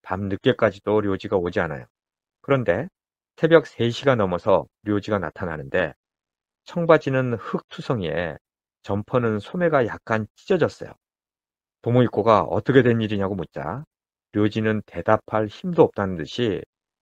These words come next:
"가라는 말만 합니다." 도모이코가 뭐라고 말을 걸자 다시 강하게 "가라고만" 외칩니다.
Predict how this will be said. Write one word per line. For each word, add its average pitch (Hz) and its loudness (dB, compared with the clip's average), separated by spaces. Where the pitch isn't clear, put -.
"가라는 104 0
말만 90 0
합니다." 78 -12
도모이코가 120 6
뭐라고 113 4
말을 104 0
걸자 95 0
다시 - -12
강하게 98 -2
"가라고만" 110 0
외칩니다. - -14